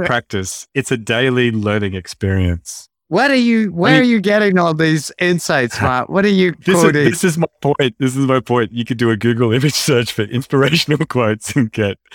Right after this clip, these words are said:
Speaker 1: on, and type in parenting, and you'll get exactly the same thing. So look, I liked that too. You know, it's a good sentiment, and it's, it's a good thing and a positive thing to say to parents. But I, I felt the same way about pretty much everything she said.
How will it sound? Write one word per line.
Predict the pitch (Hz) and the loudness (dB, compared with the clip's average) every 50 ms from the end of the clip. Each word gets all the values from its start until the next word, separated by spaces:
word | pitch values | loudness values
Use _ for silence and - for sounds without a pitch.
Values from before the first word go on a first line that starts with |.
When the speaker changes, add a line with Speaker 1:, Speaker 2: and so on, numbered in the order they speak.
| - - - | -20 -8 -6
Speaker 1:
on, | 117 113 107 - - - | -6 -6 -6 -8 -8 -8
and | 120 104 | -6 -2
type | - 120 113 110 | -2 -2 -2 -2
in | 110 101 | -4 -4
parenting, | - 113 110 117 120 123 - 101 95 95 98 101 - _ _ _ _ _ | -2 -2 0 0 0 -2 -2 -2 -2 -2 -4 -6 -8 _ _ _ _ _
and | 107 104 | -4 -2
you'll | 104 104 | -2 -2
get | 98 - 107 101 98 - _ _ | -2 0 -2 -2 -2 -4 _ _
exactly | 107 98 101 110 104 - - 95 | -12 -6 -4 -4 -4 -4 -6 -8
the | 98 98 | -8 -6
same | - 101 95 87 | -4 -4 -4 -4
thing. | - 101 98 - | -4 -4 -4 -2
So | - 143 | 0 0
look, | 135 143 135 - - - | 0 0 0 -2 -4 -4
I | - 185 | -2 0
liked | 202 180 143 127 - | 0 0 0 -2 -2
that | - 127 110 | -4 -4 -4
too. | - - 175 160 117 95 95 - _ _ | 0 0 2 2 2 0 -4 -8 _ _
You | - 127 | -6 -2
know, | 117 120 | -2 -2
it's | 131 - - | -2 -2 -4
a | 135 | -4
good | - 139 123 | -4 -4 -4
sentiment, | - - 104 98 98 92 92 92 87 - - _ | -2 -4 -2 -2 -2 -2 -4 -4 -6 -6 -8 _
and | 117 107 101 104 | -4 -2 -2 -2
it's, | 92 95 - | -4 -6 -6
it's | 104 104 95 107 | -6 -6 -6 -6
a | |
good | 101 - 123 123 113 - | -6 -2 -2 -2 -2 -2
thing | - 110 104 98 92 - _ _ _ _ | -4 -2 -2 -2 -4 -6 _ _ _ _
and | 101 101 | -6 -6
a | |
positive | - - - 107 101 95 98 98 92 - | -6 -4 -4 -4 -2 -2 -4 -6 -8 -4
thing | - 92 92 90 | -4 -2 -2 -2
to | 85 - 87 | -4 -6 -10
say | - - 87 87 | -6 -4 -4 -4
to | 87 82 | -4 -6
parents. | - 90 87 85 82 - - - _ _ | -6 -6 -6 -6 -6 -8 -12 -20 _ _
But | - 135 131 - _ _ _ _ _ | -4 -4 -4 -4 _ _ _ _ _
I, | - 117 120 123 131 131 135 120 | -2 0 0 2 2 0 0 0
I | 143 | 0
felt | - - 214 165 | 0 0 0 0
the | 156 | -2
same | - - 151 135 135 127 | -2 0 0 0 2 0
way | 127 123 123 | 0 0 0
about | 120 110 120 117 113 | 0 0 0 -2 -2
pretty | - - 131 131 | -2 -2 0 0
much | 131 123 - - | 0 0 0 -2
everything | 139 - 208 175 - - 104 87 | -2 -2 -4 -6 -6 -6 -8 -6
she | - 101 | -4 -6
said. | 95 - - 85 82 82 | -6 -4 -4 -4 -4 -4